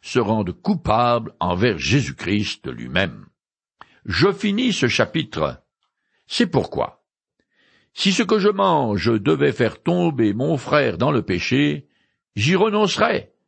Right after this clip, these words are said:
afin de ne pas être pour lui une occasion de chute. Un Corinthiens chapitre huit, verset treize. Paul ne demande pas à ceux qui sont éclairés de renoncer à leur droit à cause d'un frère fantôme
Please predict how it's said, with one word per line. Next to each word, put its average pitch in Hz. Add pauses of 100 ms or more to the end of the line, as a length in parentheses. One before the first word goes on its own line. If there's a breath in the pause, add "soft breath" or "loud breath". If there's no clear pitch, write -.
(380)
afin 139
de 110
ne 95
pas 90
être 117
pour 85
lui 98
une 82
occasion 78
de 69
chute. - (600 soft breath)
Un 95
Corinthiens 104
chapitre -
huit, 143 (300 soft breath)
verset 95
treize. 53 (800 soft breath)
Paul 156 (200)
ne 160
demande 214
pas 202
à 104
ceux 135
qui 101
sont 90
éclairés 151
de 139
renoncer 139
à 160
leur 107
droit 120
à 98
cause 104 (300 loud breath)
d'un 104
frère 104
fantôme 139